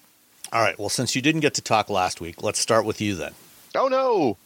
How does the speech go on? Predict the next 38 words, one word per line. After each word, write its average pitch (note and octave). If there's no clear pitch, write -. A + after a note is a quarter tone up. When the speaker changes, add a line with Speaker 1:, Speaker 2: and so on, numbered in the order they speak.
Speaker 2:
Okay. C3
So, E3+
uh, E3
let's F#3+
first -
talk F#3
about D3+
the A#2
Ford D#3
Maverick. A#2
I E3+
love D3
the A#2+
Ford B2
Maverick, F#2+
the G#2
little G#2+
truck -
from, G#2
uh, G2
you B2+
know, G#2
the G2+
little G#2
pickup. A#2
Um, F#2+
I G#2
had G2+
the, G2
uh, F#2
Lariat, B2
but A#2+
it G#2+
had G#2
the, G2
uh, D2
hybrid. A2
Uh, G2+